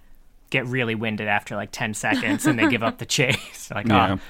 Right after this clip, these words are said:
Speaker 1: you could have made him look a lot cooler by not making everyone you're comparing him to look like a chump." <laughs>
Speaker 2: Yeah. Yeah. It's a minor thing. It's such a short story. It's a minor complaint, but,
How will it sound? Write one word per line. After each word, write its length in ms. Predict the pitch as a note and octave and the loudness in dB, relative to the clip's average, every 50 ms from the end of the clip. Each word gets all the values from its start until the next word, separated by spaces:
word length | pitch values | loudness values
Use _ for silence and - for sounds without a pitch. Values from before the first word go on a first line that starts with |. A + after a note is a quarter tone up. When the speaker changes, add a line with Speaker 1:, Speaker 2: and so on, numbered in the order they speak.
| - - - | -18 -10 -6
Speaker 1:
you 80 | D3 C3+ | -6 -2
could 160 | - A#3 A#3 | 0 0 2
have 60 | F3+ | 2
made 140 | D#3 D3+ C#3+ | 2 2 2
him 80 | C3+ C#3+ | 2 2
look 140 | C#3 C#3+ | 0 0
a 60 | C3+ A#2+ | 0 2
lot 260 | B2 C3+ C#3+ C#3+ - | 4 4 4 4 2
cooler 320 | - D#3+ D#3+ E3 D3+ B2 | 0 0 2 2 2 4
by 140 | A2+ A2 G#2+ | 4 4 4
not 200 | A2 A2+ A#2+ A#2+ | 4 4 2 2
making 320 | A#2+ A#2+ B2 - B2 A#2 | 0 -2 -2 -2 -2 0
everyone 360 | A#2 A2+ A2+ B2 A#2+ A#2 A#2+ A#2 | 0 0 0 -2 -2 -2 -2 -4
you're 80 | A#2 | -4
comparing 480 | - - A#2 - B2 B2+ C3+ C#3+ B2+ A2+ | -6 -8 -8 -4 -2 0 0 0 0 -2
him 80 | G#2+ | -4
to 160 | - - B2 A2 | -6 -8 -8 -8
look 220 | A2 A2+ A#2 - | -8 -8 -6 -6
like 100 | B2 A2+ | -6 -6
a 60 | G#2+ G#2 | -6 -4
chump." 280 | - - D3+ D3 C#3+ - - - - - | -2 0 2 2 2 0 -2 -4 -2 0
<laughs> 640 | F#3+ F3 - C4 D#3 C#3 C4 C4+ - D4+ C4+ - | 2 2 2 2 2 2 2 2 2 2 6 8
Speaker 2:
Yeah. 400 | B3+ A3 F#3+ G3 G3 - - D4 - - D4+ - - - C#4+ - - | 8 8 8 6 4 0 -2 -4 -6 -8 -10 -12 -10 -10 -12 -10 -8
Yeah. 280 | - G2 - - - - - | -6 -6 -6 -6 -8 -4 -2
It's 140 | - D3+ A3 | 4 6 6
a 40 | G3+ | 8
minor 300 | C#3 A2 G2+ G2 G2+ F#2+ | 8 8 8 6 6 4
thing. 360 | - - G2 G2 F#2+ G2 - | 4 4 4 4 4 4 2
It's 120 | - - - | 2 0 2
such 220 | - F#2 - - | 2 2 2 2
a 20 | |
short 300 | - - - F2+ - - | 0 -2 -2 -2 -2 -2
story. 500 | - - - F2+ F2+ F2+ F2 E2+ E2+ F#2+ | -4 -2 0 2 2 2 2 0 -2 -2
It's 160 | - G2+ - - | -4 -6 -6 -4
a 60 | F#2 | -6
minor 320 | E2+ E2 D2+ E2+ E2 - | -6 -6 -6 -6 -6 -6
complaint, 540 | - - - - - F2+ E2+ E2 - - - - | -6 -4 -4 -2 -2 -2 -2 -4 -4 -4 -2 0
but, 240 | E2+ D#2 - - | 0 0 0 -2